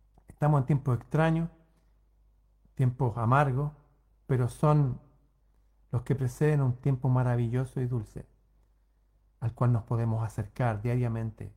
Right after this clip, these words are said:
hablando con el cielo, mejorándonos cada uno a sí mismo.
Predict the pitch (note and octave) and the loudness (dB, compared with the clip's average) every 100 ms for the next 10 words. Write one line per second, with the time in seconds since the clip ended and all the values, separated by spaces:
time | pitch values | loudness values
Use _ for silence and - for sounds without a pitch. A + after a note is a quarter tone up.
0 | _ - G#2 A2 A#2 G#2+ G#2 G2+ G2+ - | _ -8 -4 -2 -2 -4 -6 -10 -12 -10
1 | A2+ G2+ - _ _ _ _ _ _ _ | -10 -10 -16 _ _ _ _ _ _ _
2 | - A2 - A2+ A2+ A#2 G#2+ A2 A2 G2 | -4 -4 -2 -4 -2 -2 -2 -4 -4 -6
3 | - _ _ _ _ _ - A#2 G#2+ A2 | -12 _ _ _ _ _ -6 -4 -2 -4
4 | G#2+ G2+ - G#2 G#2 G2 | -6 -8 -8 -8 -8 -12